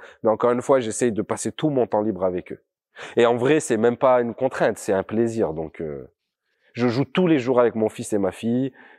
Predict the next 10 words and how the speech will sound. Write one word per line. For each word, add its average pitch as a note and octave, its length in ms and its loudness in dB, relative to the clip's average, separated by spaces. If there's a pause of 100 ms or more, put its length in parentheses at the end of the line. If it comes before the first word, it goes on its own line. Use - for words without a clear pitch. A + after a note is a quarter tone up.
Euh, G2+ 160 4
je G#2 140 0
leur G#2 100 4
raconte G#2+ 300 -2
des G2 180 -4
histoires G2+ 260 -4
tous B2+ 140 -4
les A#2 140 0
jours. A2+ 640 -2
Euh, F#2 320 0